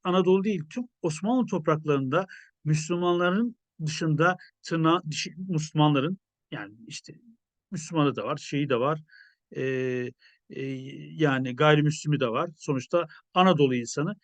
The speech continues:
dişinden tırnağından artırıp dış borç bir an önce kapatılsın diye toplanan altınlar, hani yastık al-, yastık altındaki altınları çıkarın, çıkarın dediler ya, ne oldu? Getirdin hafizeye teslim ettin. Amerikan Derin Devleti, C F R üyesi,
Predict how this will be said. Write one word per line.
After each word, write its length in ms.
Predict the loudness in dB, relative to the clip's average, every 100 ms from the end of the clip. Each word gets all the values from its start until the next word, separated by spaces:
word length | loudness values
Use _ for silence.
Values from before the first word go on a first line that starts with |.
| _ -4
dişinden 440 | 0 4 4 4
tırnağından 520 | 4 4 2 2 0
artırıp 460 | 0 0 0 -6 -6 _ _ _ _ _ _ _ _ _ -2
dış 240 | -2 0
borç 320 | 2 2 -2 -20 _ _ _
bir 100 | 4
an 160 | 6 6
önce 180 | 4 0
kapatılsın 640 | -2 -2 -2 -4 -2 0
diye 240 | 0 0 -4 _ _ _ _
toplanan 360 | -4 0 2 4
altınlar, 540 | 2 0 0 -2 -2 -6 _ _ _ -10
hani 160 | -2
yastık 280 | -2 -2 -4
al-, 220 | -4 -4 -10 _ -20 -20 _ -4
yastık 340 | -2 -2 -2
altındaki 420 | 0 0 -2 -2 -2
altınları 360 | -2 0 0
çıkarın, 300 | 0 -2 -2
çıkarın 320 | 0 0 2 2
dediler 260 | 2 0
ya, 140 | 0 2
ne 80 |
oldu? 360 | 2 2 -4 -12 _ _ -4
Getirdin 360 | -2 -2 -2
hafizeye 520 | 0 2 0 0 -2
teslim 320 | -2 -4 -2 -4
ettin. 280 | -4 -12 -16 _ _ -2
Amerikan 420 | 0 2 0 0
Derin 200 | 0 2
Devleti, 340 | 0 0 -4
C 180 | 0 0
F 140 | 2
R 80 | 0
üyesi, 420 | -2 -4 -8 -12